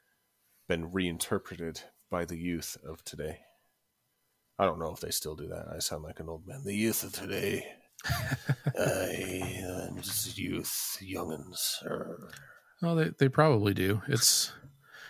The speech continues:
Speaker 2: and there's a lot of, like, schoolyard traditions that kind of have, um, like,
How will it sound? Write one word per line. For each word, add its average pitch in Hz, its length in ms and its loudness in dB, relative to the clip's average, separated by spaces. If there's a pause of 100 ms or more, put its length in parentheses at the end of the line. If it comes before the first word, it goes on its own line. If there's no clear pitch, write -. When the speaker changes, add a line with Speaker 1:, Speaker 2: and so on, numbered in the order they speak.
(120)
Speaker 2:
and 117 440 4 (200)
there's 143 220 6
a 180 60 4
lot 131 220 10
of, 113 100 6
like, 95 360 4 (360)
schoolyard 92 800 4 (100)
traditions 92 580 2
that - 120 -4
kind 98 200 2
of 87 120 0
have, 90 360 0 (1300)
um, 82 520 -2 (1700)
like, - 360 -6